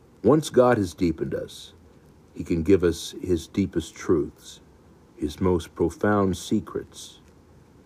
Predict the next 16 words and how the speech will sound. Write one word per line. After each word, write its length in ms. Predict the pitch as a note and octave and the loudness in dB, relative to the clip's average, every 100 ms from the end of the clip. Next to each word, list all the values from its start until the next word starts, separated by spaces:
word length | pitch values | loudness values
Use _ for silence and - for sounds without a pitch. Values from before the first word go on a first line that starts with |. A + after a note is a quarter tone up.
| - - _ - | -20 -20 _ -8
and 180 | D2+ D2+ | -6 -4
will 120 | D2+ | -6
trust 480 | - - C3 G#2 - | -8 4 4 4 -2
us 400 | D2 - - - | -2 -4 -12 -8
with 180 | D#2 - | -6 0
greater 260 | F2 D2+ | 0 0
power. 500 | D2 - C#2 A#1+ - - - - - - - - - - - - - - - - - _ _ - | -4 -6 -6 -6 -10 -14 -20 -20 -20 -20 -20 -20 -20 -20 -20 -20 -20 -20 -20 -20 -20 _ _ -10
Lord, 480 | F2 F2 D#2 - - - - - - - | 2 2 2 -2 -12 -20 -20 -20 -20 -14
lead 320 | D2+ F#2 A#2 | 0 4 6
us 280 | B2 A2 - | 6 4 0
into 260 | F#2 E2 E2+ | -6 -4 -4
the 120 | D#2 | -4
depths 440 | D2 G2 G#2 - | 2 2 2 -4
of 140 | D#2 D2+ | -8 0
your 300 | E2+ G#2+ G#2 | 4 6 8
life 560 | F#2+ D#2+ B1+ - - | 6 2 -4 -12 -20